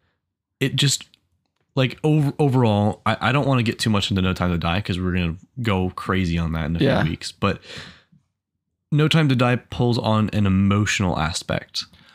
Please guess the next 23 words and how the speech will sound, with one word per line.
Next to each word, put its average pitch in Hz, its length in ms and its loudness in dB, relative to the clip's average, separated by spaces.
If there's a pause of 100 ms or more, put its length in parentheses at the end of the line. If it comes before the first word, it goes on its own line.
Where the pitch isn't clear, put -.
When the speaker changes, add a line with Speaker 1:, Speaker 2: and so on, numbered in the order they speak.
(340)
Speaker 2:
Okay. 127 560 0 (240)
Speaker 1:
So, 110 440 0 (480)
and, 165 180 0
and 165 120 0
Speaker 2:
But 180 100 2
Speaker 1:
I 170 60 2
don't 185 100 2
Speaker 2:
there 180 140 2
Speaker 1:
I 220 40 2
Speaker 2:
is 240 100 -2
emotional 160 480 2
aspect - 440 -4
in - 60 -4
this 160 200 -4
movie. - 400 -6 (560)
Speaker 1:
Nothing 131 540 0
will 117 120 2
be 110 160 2
like 98 220 0
No 95 120 0
Time 85 260 -4
to 78 60 -8
Die, 82 360 -8